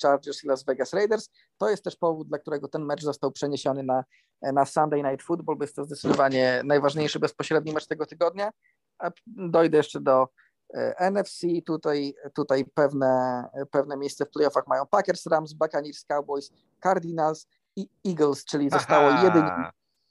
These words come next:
Speaker 1: zostało jedynie jedno miejsce, e, o które powalczą forty-niners i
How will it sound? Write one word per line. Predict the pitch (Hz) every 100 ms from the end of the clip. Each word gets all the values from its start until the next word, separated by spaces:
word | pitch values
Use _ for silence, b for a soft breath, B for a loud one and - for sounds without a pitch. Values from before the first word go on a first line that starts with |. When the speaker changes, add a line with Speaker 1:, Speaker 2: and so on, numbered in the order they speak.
| _ -
Speaker 1:
zostało | 160 160 - 160 190
jedynie | 175 180 156 151
jedno | 143 180 196 165
miejsce, | 156 175 180 - - - _ _ _ _ -
e, | 131 131 135
o | 180
które | - 170 165
powalczą | 151 151 160 151 143
forty-niners | - 180 180 156 151 151 147 156 - _ _ _ -
i | 135